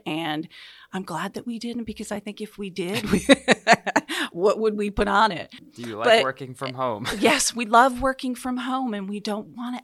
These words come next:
Speaker 1: ever come back. So, yeah, we'll, we'll do another employee satisfaction survey this year,
Speaker 2: Mm-hmm.
Speaker 1: um,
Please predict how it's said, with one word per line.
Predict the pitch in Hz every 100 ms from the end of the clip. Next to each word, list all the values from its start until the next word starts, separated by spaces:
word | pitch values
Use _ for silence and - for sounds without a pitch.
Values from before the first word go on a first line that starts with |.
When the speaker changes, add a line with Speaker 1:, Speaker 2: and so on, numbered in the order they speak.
| -
Speaker 1:
ever | 539 285
come | - 226 208
back. | - - - 196 - - - - - - _
So, | - - 240 220 214 196
yeah, | 202 220 202 160
we'll, | 202 240 262
we'll | 226 220 269
do | 285 277
another | 247 214 220
employee | 196 - 208 208
satisfaction | - 190 190 - - - - 226
survey | 214 226 220 220 220
this | 220 214 -
year, | 220 214 208 208 254
Speaker 2:
Mm-hmm. | 254
Speaker 1:
um, | 202 185 185 180 160 175